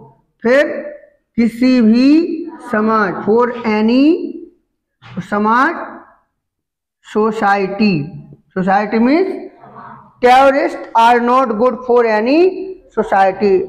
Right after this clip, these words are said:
आतंकवादी किसी भी समाज के लिए अच्छे नहीं होते। देखो ऐसा लिखते रहें आप लोग, फिर बाद में ये ना कहें कि "सर जी रुक जाओ, मैंने नहीं लिख पाया है।" थोड़ी आप साफ नहीं करना बोर्ड को,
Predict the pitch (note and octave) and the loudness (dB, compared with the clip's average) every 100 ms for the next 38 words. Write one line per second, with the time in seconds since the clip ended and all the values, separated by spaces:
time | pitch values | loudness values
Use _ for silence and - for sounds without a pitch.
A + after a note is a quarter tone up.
0 | - G#3 A3+ A#3+ A3+ A3+ G#3+ G#3 A3+ A#3 | 0 0 0 -4 0 2 2 2 -4 -6
1 | - A3 A3 G#3+ G#3 G#3 G#3 - G3+ G3 | -2 0 0 0 -2 0 -2 -2 -2 0
2 | G#3+ C#4 E4 - - - - A3+ - B3 | 4 4 4 0 -8 -8 -4 -4 -4 -4
3 | G3+ G3 F#3+ C4 D#4 D#4 C#4+ C#4+ D4 D4+ | -2 -2 -2 -2 0 2 2 2 0 0
4 | C#4 C#4 D#4 D4 D4 D#4 C4+ G3+ F3 B2 | -4 -2 -2 0 0 0 -2 0 -2 -4
5 | - _ _ _ _ _ G#3 G#3+ A#3+ B3 | -10 _ _ _ _ _ -4 2 2 2
6 | C4+ C4+ C4+ C4+ C#4 C#4+ B3+ C4 C4 C4 | 2 0 0 0 0 -2 -2 -2 0 0
7 | B3 A#3+ C4 C4+ B3+ B3+ B3 A#3 A#3 A#3 | 0 2 4 2 2 -4 -2 -2 -2 0
8 | A#3+ B3 B3 B3+ B3+ A#3 A#3+ A#3 A#3 - | 0 2 2 0 -2 -4 0 -2 -2 -10
9 | - A3 A3 G#3 G3+ G#3+ G#3+ G#3 F#3+ F#3+ | -6 -2 0 0 0 0 0 0 0 -2
10 | G3 F#3 | -4 -12